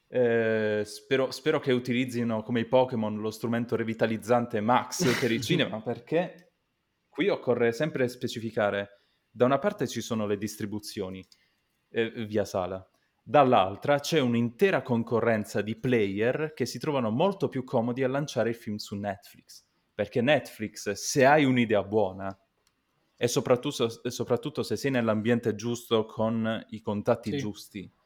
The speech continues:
Speaker 1: potresti ritrovarti su Netflix, potresti ritrovare il tuo progetto.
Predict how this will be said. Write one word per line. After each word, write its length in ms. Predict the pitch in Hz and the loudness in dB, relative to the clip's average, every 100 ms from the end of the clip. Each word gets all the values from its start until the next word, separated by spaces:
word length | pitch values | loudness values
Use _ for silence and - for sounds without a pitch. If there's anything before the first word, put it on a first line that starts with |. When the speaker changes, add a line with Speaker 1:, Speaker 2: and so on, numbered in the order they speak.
| _ _ _ _ _ _ _ _ _ _ _ _ _ | _ _ _ _ _ _ _ _ _ _ _ _ _
Speaker 1:
potresti 480 | 113 - 117 - 120 | -6 0 0 0 -2
ritrovarti 560 | 113 113 107 107 113 | 0 2 2 0 -4
su 140 | - 107 | -6 -4
Netflix, 640 | 107 104 - 95 - - | -2 -4 -8 -18 -18 -2
potresti 420 | 123 131 165 147 | 0 4 4 4
ritrovare 360 | 123 123 147 143 | -4 0 0 0
il 120 | 107 | 0
tuo 140 | 170 | -4
progetto. 680 | - 147 127 120 - 95 - | -2 -2 0 0 -2 -12 -12